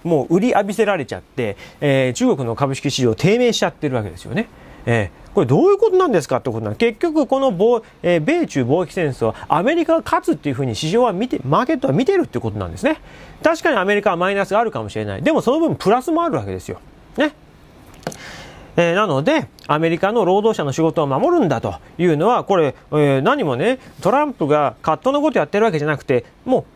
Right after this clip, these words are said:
選挙公約だったじゃん、これって。中国のもの買わねえっていうのは。最初から言ってたじゃん。え、だから、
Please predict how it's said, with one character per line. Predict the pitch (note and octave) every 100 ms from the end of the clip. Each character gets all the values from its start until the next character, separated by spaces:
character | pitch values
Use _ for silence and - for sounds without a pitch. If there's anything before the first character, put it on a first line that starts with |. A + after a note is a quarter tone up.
| -
選 | - D#4+ G4+
挙 | G#4+
公 | G4 G4 A4
約 | -
だ | C#3
っ | A2+
た | G#2
じ | G2
ゃ |
ん、 | F#2
こ | B2
れ | G2+
っ |
て。 | F#2 - F#2+
中 | - A#3+ A#3
国 | D#3+
の | C#3+
も | C3
の | A#2
買 | D#3+
わ | D#3+
ね | D#3+ D#3
え |
っ | D3+
て | -
い |
う | A#2+
の | G2
は。 | -
最 | - D#4+
初 | E4
か | D4
ら |
言 | G3+
っ |
て | G#3+
た | G4
じ | A3+
ゃ | G3+
ん。 | - - - -
え、 | E3+ F#3+ - - -
だ | -
か | -
ら、 | G3+